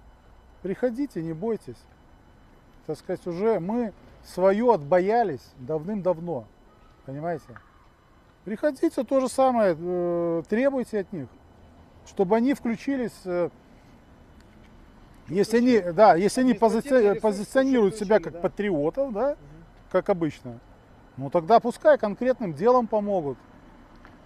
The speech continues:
Speaker 1: Вот, и это все надо снимать на камеру, давать в прямые эфиры, видео там и так далее, чтоб народ видел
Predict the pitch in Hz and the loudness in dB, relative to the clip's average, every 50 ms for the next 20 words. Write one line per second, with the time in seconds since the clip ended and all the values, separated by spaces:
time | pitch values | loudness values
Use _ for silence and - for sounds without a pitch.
0 | - - - - - - 120 113 165 254 285 - 214 202 240 294 - 285 240 - | -20 -20 -20 -20 -20 -20 -10 -2 2 2 2 2 4 4 4 4 4 2 0 0
1 | - 294 302 311 294 254 254 226 - - 226 233 262 262 - - 202 156 - 220 | 0 -2 0 0 0 0 0 -4 -4 -4 -2 0 0 -2 -2 -4 -8 -6 -2 -2
2 | 247 262 247 233 208 180 175 185 214 240 - - - - 214 214 202 226 233 214 | -2 0 -2 -4 -4 0 0 2 0 0 -2 -4 -10 -8 -6 -4 -4 -4 -4 -4
3 | 196 - - - 233 262 247 226 196 170 _ - _ _ _ _ _ _ _ - | -4 -6 -8 -10 -10 -8 -8 -8 -10 -12 _ -20 _ _ _ _ _ _ _ -16
4 | 123 127 143 196 240 247 220 233 220 208 196 - 180 151 147 147 - 175 160 156 | -14 -12 -8 -8 -8 -6 -4 -4 -4 -4 -4 -4 -6 -8 -8 -8 -6 -6 -4 -2
5 | 180 220 233 202 170 - - 151 131 _ _ _ _ _ _ _ _ _ _ _ | 0 0 0 -2 -4 -8 -8 -10 -10 _ _ _ _ _ _ _ _ _ _ _
6 | _ _ _ _ _ _ _ _ - 139 180 208 240 285 320 262 - 262 277 302 | _ _ _ _ _ _ _ _ -4 2 4 6 6 8 6 6 4 4 0 0
7 | 302 254 220 175 135 117 110 | 0 0 0 0 0 -2 -6